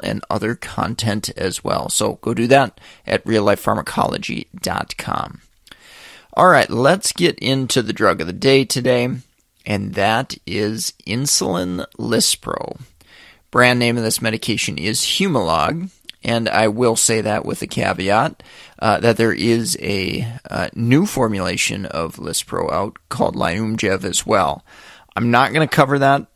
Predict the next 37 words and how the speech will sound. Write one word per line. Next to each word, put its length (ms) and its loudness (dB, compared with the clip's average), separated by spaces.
uh, 260 4
specifically 800 0
here 240 0
on 140 0
this 180 -2
podcast 680 2
episode. 480 0
It 200 -4
is 340 -2
on 320 -2
my, 560 -2
uh, 200 0
to-do 360 0
list 420 -2
to 120 -4
tackle 440 -2
that 260 -4
one 260 -6
in 240 -8
the 140 -6
coming 340 -6
weeks. 460 0
Um, 460 0
but 140 4
I 200 4
definitely 360 2
wanted 260 -2
to, 180 -2
to 180 -6
stick 300 -4
mostly 340 -4
to 80 -2
Humalog 560 -4
here, 220 -4
'cause 180 -4
there's 200 -2
definitely, 500 -4